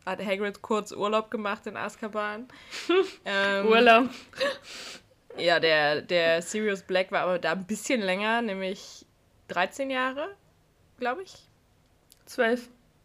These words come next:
Speaker 1: Und, ähm, ja, der ist ausgebrochen und es herrscht großer Trubel, weil er ein, ja,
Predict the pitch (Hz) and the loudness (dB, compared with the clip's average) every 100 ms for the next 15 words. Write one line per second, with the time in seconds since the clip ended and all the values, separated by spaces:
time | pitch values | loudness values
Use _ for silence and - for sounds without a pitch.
0 | _ _ 190 190 190 190 185 - 185 185 | _ _ -6 -4 -4 -8 -10 -6 -4 -4
1 | 185 180 180 180 180 180 175 175 160 160 | -6 -8 -8 -8 -8 -10 -4 0 0 0
2 | 175 - - 185 185 226 - 214 214 226 | -2 -2 -4 2 2 2 -4 -4 -2 -2
3 | 254 254 233 208 208 214 - - 196 - | -2 -6 -4 -6 -6 -8 -8 -8 -8 -12
4 | 196 185 202 - - - 185 202 208 196 | -4 -4 -4 -10 -16 -10 -4 -4 -2 2
5 | 185 175 175 - 202 220 247 247 180 170 | 2 2 -4 -10 -6 0 2 2 2 0
6 | 185 185 - 165 170 175 - 165 170 170 | 2 0 -2 -4 -2 -2 -2 -2 -4 -6
7 | 175 - - _ _ _ 160 175 | -12 -16 -20 _ _ _ -2 -2